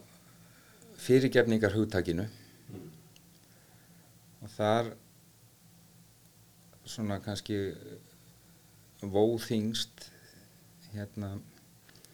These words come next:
þegar að Jesús hékk á krossinum og þeir sem að voru að, að drepa hann og,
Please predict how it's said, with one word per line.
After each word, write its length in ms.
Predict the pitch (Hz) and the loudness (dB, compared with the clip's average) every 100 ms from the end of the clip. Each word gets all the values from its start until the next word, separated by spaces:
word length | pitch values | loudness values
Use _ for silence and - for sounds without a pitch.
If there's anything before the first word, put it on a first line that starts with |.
| - - - - - - - | -20 -20 -20 -20 -20 -20 -14
þegar 260 | 107 101 | -6 -2
að 120 | 101 98 | 0 2
Jesús 460 | 104 - 107 - - - - - - - - - - - | 0 -2 -6 -8 -16 -20 -20 -20 -20 -20 -20 -20 -20 -18
hékk 300 | - 110 - | -4 -2 0
á 60 | 107 | -2
krossinum 520 | - 120 120 123 131 - - - - - - - - - - - - - - - - - | 0 0 0 -2 -4 -6 -18 -18 -18 -18 -20 -20 -20 -20 -20 -20 -20 -20 -20 -20 -20 -12
og 420 | 110 107 104 90 90 | -4 -2 -2 -4 -12
þeir 200 | 90 107 | -4 -4
sem 220 | 104 110 107 | -2 -2 0
að 140 | 104 | 2
voru 300 | 107 110 113 | 2 2 2
að, 240 | 107 107 | 0 -2
að 1160 | 107 110 107 - - - - - - - - 90 | -2 -4 -4 -14 -20 -20 -20 -20 -20 -20 -20 -4
drepa 320 | - 113 113 127 | 2 2 2 0
hann 140 | 131 | 0
og, 220 | 117 110 | -4 -10